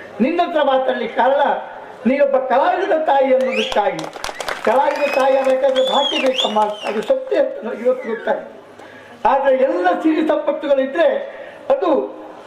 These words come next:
ಒಂದು ನಮ್ಮಲ್ಲಿ ಉಂಟು, ಮಾನವ ಕೊಟ್ಟಿದ್ದು ಮನೆ ತನಕ, ದೇವರು ಕೊಟ್ಟಿದ್ದು ಕೊನೆ ತನಕ ಅಂತ.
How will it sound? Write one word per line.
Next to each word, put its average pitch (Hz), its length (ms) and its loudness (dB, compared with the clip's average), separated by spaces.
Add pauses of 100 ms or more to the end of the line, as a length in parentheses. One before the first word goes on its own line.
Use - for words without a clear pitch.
ಒಂದು 262 160 2
ನಮ್ಮಲ್ಲಿ 277 300 2
ಉಂಟು, 269 180 -4 (720)
ಮಾನವ 311 360 2
ಕೊಟ್ಟಿದ್ದು 277 380 0
ಮನೆ 262 180 4
ತನಕ, 269 280 0 (140)
ದೇವರು 311 300 2
ಕೊಟ್ಟಿದ್ದು 277 360 -2
ಕೊನೆ 254 240 2
ತನಕ 254 340 -2
ಅಂತ. 175 300 -4